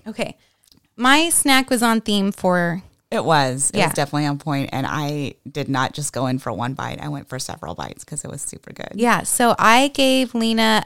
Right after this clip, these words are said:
Speaker 1: a English cucumber. They're, like, the skinny ones,
Speaker 2: Yeah.
Speaker 1: and those are more crunchy.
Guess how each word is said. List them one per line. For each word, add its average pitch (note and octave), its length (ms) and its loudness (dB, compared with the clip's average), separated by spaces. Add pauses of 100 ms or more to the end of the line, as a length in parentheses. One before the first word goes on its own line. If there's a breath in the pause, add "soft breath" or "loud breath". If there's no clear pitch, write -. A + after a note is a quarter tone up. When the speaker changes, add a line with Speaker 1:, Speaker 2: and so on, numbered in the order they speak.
Speaker 1:
a F#3+ 320 4
English A#3+ 340 0
cucumber. B3 560 2
They're, B3 100 2
like, A3+ 180 0
the G#3+ 60 -6
skinny G3+ 360 -2
ones, C#4 500 2
Speaker 2:
Yeah. C#3 140 -12 (120)
Speaker 1:
and A3+ 100 -6
those A#3 160 2
are D4+ 100 2
more E4 140 0
crunchy. A3+ 580 -2